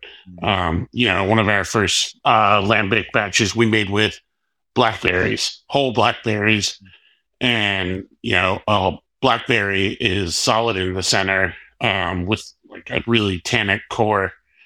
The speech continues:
And so we thought we could just treat it like raspberries, which obviously are much sweeter and hollow. Um, the raspberries were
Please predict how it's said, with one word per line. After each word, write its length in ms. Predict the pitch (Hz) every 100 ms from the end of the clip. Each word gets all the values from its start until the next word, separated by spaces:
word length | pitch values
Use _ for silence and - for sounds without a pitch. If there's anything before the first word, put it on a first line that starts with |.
| - - - -
And 460 | 123 95 92 85 -
so 420 | 101 95 85 87 85
we 140 | 113
thought 240 | 110 92
we 120 | 101 90
could 100 | 90
just 180 | -
treat 180 | 123 113
it 160 | 117 -
like 340 | 98 98 87 110
raspberries, 800 | 117 135 101 104 101 117 113 90
which 240 | 104 -
obviously 540 | - 107 107 98 - 104
are 80 |
much 340 | 95 101 - -
sweeter 340 | 110 104 101
and 120 | 95
hollow. 440 | 90 110 104 107 113 - - - - - _ 123
Um, 500 | 117 107 107 92 - _ -
the 80 | 120
raspberries 800 | 92 95 98 117 104 101 98 -
were 440 | 101 101 90 85